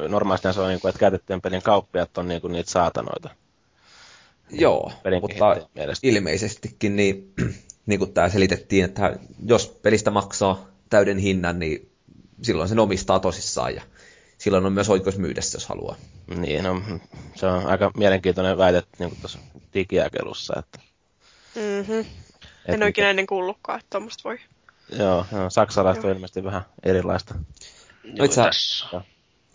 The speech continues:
Speaker 2: niin
Speaker 4: tässähän oli
Speaker 2: E U-tuomioistuin totesi viime kesäkuussa, että päätöksessä, että kuluttajalla on oikeus myydä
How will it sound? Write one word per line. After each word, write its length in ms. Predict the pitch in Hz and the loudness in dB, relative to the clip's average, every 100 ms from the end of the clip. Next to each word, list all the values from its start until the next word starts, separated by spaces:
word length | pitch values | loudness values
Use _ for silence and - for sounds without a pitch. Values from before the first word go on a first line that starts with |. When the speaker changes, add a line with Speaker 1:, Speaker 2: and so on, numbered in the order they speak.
| - | -4
Speaker 2:
niin 120 | 120 | 0
Speaker 4:
tässähän 240 | 110 110 92 | 4 4 4
oli 140 | 95 | 2
Speaker 2:
E 20 | |
U-tuomioistuin 800 | 90 107 98 98 92 90 - 101 | 0 0 2 2 2 0 -2 0
totesi 360 | 95 87 - - _ 101 | 0 -2 -4 -14 _ -4
viime 220 | 87 82 | -4 -4
kesäkuussa, 640 | - 101 101 82 - 95 76 | -6 -6 -6 -4 -2 0 -2
että 380 | - 87 - - _ _ _ _ _ - | 0 -2 -2 -8 _ _ _ _ _ 2
päätöksessä, 500 | 101 90 - - 95 | 4 4 0 -8 -8
että 120 | - | -8
kuluttajalla 460 | - 95 - 98 104 | -2 -2 2 6 6
on 160 | 110 | 4
oikeus 320 | 80 57 - 127 | 2 -6 -8 -6
myydä 200 | - | -6